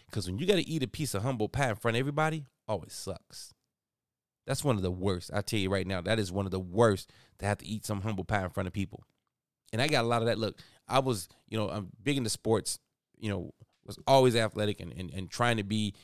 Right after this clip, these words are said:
involved in whether it's basketball, football, baseball, whatever. Very big sports guy. And so playing a lot of sports and being involved in sports, you know, sometimes I talked a lot of stuff. Okay, all the time I talked a lot of trash. I was a trash talker, still am.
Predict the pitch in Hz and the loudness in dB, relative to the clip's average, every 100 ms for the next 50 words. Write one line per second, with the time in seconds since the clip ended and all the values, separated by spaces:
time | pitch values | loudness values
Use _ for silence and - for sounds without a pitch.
0 | _ 101 95 104 101 95 101 98 87 101 | _ -4 4 4 4 2 0 0 0 2
1 | 117 - 107 107 104 - 117 98 104 104 | 2 2 2 2 2 0 -2 2 4 4
2 | 95 101 107 - 104 98 101 104 95 95 | 4 0 -2 0 2 2 2 2 0 -4
3 | _ _ _ _ _ _ 123 123 110 107 | _ _ _ _ _ _ 2 4 2 -2
4 | - 107 98 104 98 92 - 101 98 98 | -2 -2 2 2 2 0 -4 -4 -2 -4
5 | 95 - 104 101 95 - - _ _ _ | -4 -2 0 0 -2 -8 -20 _ _ _
6 | - 147 143 131 120 - 113 117 - 101 | -4 0 2 2 0 -2 0 0 0 -8
7 | 95 117 107 98 113 101 98 - 98 98 | -4 -2 -2 2 2 2 -4 -6 -4 -4
8 | - - 98 90 - 107 98 101 90 - | -4 -4 -4 -6 -6 -6 -2 -2 -2 -4
9 | 98 - 90 85 - - - - - - | -6 -4 -6 -6 -8 -12 -14 -14 -12 -4
10 | 101 110 95 - 90 85 - 92 85 85 | 0 0 0 -4 -6 -6 -6 -6 -4 -8
11 | 78 - 80 - - 110 95 - 90 - | -8 -8 -8 -8 -6 -4 -4 -4 -6 -6
12 | - 78 - - 110 98 73 | -10 -10 -14 -8 -4 -4 -8